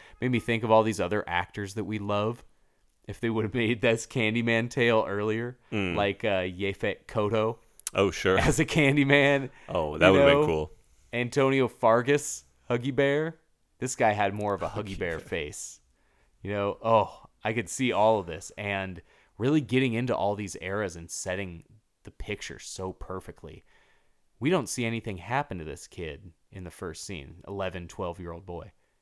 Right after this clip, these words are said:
Speaker 1: We don't need to see anything.
Speaker 2: Mm-hmm.
Speaker 1: We just see an approach, and we hear a yell. We don't get a scream, which I thought was interesting, and it came back to there. We get a yell. And the way that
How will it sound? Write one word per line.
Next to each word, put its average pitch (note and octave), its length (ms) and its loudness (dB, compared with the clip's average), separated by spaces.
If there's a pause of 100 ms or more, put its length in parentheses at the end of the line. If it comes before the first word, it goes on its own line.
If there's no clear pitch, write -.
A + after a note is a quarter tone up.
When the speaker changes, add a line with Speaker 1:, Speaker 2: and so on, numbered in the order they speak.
(180)
Speaker 1:
We B2+ 80 -10
don't A#2 400 -8
need C3 360 -2
to G2+ 40 -10
see F2+ 300 -8
anything. - 500 -12 (160)
Speaker 2:
Mm-hmm. F2 160 -8
Speaker 1:
We A2 80 -6
just B2 160 -4
see C#3 180 0
an A2 220 -6
approach, - 760 0 (800)
and A2+ 280 -2
we C#3+ 100 0
hear A3 240 2
a G#3+ 40 2
yell. C#3+ 380 2
We G#2+ 80 -2
don't A#3 180 0
get D4 120 2
a B3+ 60 4
scream, D#3 680 -4 (500)
which A2+ 160 -4
I B2 120 4
thought A#2 260 4
was G#2+ 140 -4
interesting, - 640 -8 (460)
and G2+ 120 -10
it - 100 -16
came B2+ 240 -6
back A2+ 240 0
to G#2+ 80 -10
there. F2 180 -4
We F#2+ 120 -12
get D3 140 0
a C3 40 2
yell. G2+ 520 -2 (1900)
And B2 160 -2
the B2 60 2
way C3+ 300 6
that C3 200 2